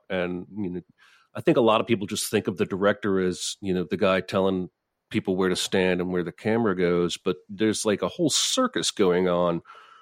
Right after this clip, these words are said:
and, like, it all, the buck stops with you, right? And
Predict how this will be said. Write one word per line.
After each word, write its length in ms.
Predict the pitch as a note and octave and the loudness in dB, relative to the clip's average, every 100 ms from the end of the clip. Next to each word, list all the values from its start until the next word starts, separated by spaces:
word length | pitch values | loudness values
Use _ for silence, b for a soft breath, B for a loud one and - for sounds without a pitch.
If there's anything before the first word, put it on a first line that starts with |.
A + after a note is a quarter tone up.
| B _ | B _
and, 300 | G#2+ G#2+ G2+ | 2 2 4
like, 320 | G2+ G2+ G2 - - | 4 2 0 -8 0
it 140 | B2+ B2 | 2 4
all, 560 | B2 C3+ C3 A#2+ G#2+ - _ - | 4 6 6 4 2 -6 _ -4
the 80 | G#2+ | 2
buck 240 | - - | 2 2
stops 340 | - C3+ A2 | 0 2 2
with 180 | A2 G2 | -2 -4
you, 360 | C3+ D#3+ D#2 C#2+ | -4 -2 -4 -4
right? 320 | F#2+ F#2+ G#2+ - _ - | 0 2 2 -2 _ -4
And 580 | G#2 G2+ G2+ G2+ G2+ | 0 2 2 2 0